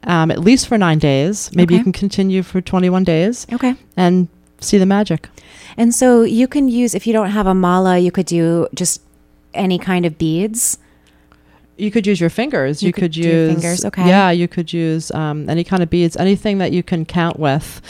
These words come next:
Speaker 2: Yeah.
Speaker 1: Uh, yeah, exactly.
Speaker 2: So is this similar to how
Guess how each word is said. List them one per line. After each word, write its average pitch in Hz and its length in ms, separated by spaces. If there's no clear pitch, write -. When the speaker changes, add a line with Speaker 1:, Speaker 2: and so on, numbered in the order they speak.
Speaker 2:
Yeah. 190 340
Speaker 1:
Uh, 160 300
yeah, 165 220
exactly. 160 480
Speaker 2:
So 277 340
is 285 220
this 427 240
similar 233 680
to 208 420
how 180 680